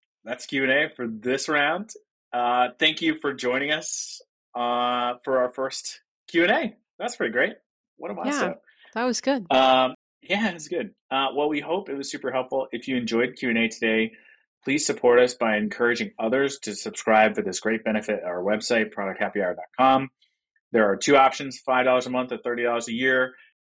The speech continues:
Speaker 1: Y'all know the deal. For a Starbucks latte a month or one DoorDash order a year, your colleagues and friends can get this great paid subscriber benefit to level up. Help from your favorite product people in your inbox or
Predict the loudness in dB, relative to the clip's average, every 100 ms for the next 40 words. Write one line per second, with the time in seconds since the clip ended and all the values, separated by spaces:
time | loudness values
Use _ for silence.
0 | _ 0 0 2 -2 -2 0 2 2 0
1 | -4 -4 -4 -2 2 2 0 0 0 0
2 | -2 0 0 0 -2 -8 -10 -10 -4 -2
3 | 0 0 2 0 0 -2 -2 -2 -2 0
4 | -2 -4 -2 0 0 -2 -4 -10 -4 0
5 | 0 -2 -10 -12 -2 -2 -2 _ 0 2
6 | 0 -6 -8 0 2 2 -2 -6 -2 -2
7 | -4 -6 -4 -4 -4 -6 -4 -6 -8 -16
8 | -16 -12 0 2 2 _ _ -20 -20 _
9 | _ 0 2 0 0 4 2 4 2 2
10 | 0 -2 -2 -2 -4 -2 0 0 -2 -4
11 | -18 _ -18